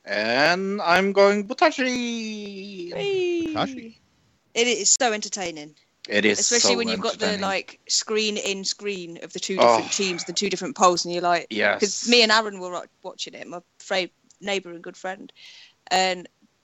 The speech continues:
Speaker 2: both of us are sort of like, we were both reacting to different things 'cause we were watching, like, the
Speaker 1: <laughs>
Speaker 2: different screens. I'm like, "Are you seeing that
Speaker 1: It's
Speaker 2: guy?" It's like, "No, no, I wasn't
Speaker 1: Yeah.
Speaker 2: there. That guy just kicked him in the face." Like, "Oh my God, but that guy."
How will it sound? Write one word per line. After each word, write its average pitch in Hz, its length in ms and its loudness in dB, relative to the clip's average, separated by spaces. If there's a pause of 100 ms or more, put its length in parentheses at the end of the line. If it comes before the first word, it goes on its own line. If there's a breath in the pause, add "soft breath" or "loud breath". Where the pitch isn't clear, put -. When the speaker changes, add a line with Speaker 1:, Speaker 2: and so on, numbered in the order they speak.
(460)
Speaker 2:
both 233 280 0
of 208 120 -4
us 196 140 -2
are 190 80 -6
sort 190 180 -6
of 196 100 -12
like, 190 300 -4
we 202 80 -8
were 196 60 -6
both 214 240 0
reacting 208 400 -2
to 202 100 -8
different 180 420 -10
things 175 320 -4
'cause - 160 -12
we 180 80 -6
were 175 60 -4
watching, 175 380 -2
like, 175 200 -2
the 208 140 6
Speaker 1:
<laughs> 185 100 -10
Speaker 2:
different 190 360 4
screens. 185 340 2
I'm 190 80 -4
like, 214 160 8
"Are 277 40 8
you 294 100 6
seeing 320 220 0
that 370 160 0
Speaker 1:
It's - 80 -12
Speaker 2:
guy?" 220 200 2
It's 170 140 -8
like, 214 100 -6
"No, 302 100 2
no, 370 160 4
I 381 40 4
wasn't 349 180 0
Speaker 1:
Yeah. - 80 8
Speaker 2:
there. 95 80 2
That 311 180 -2
guy 294 120 -4
just - 180 -14
kicked - 220 -12
him 220 100 -14
in 208 80 -18
the 196 80 -18
face." 285 320 -10
Like, - 100 -12
"Oh 330 100 0
my 427 100 -6
God, 427 120 -4
but 330 100 -8
that 427 200 -6
guy." 285 300 -10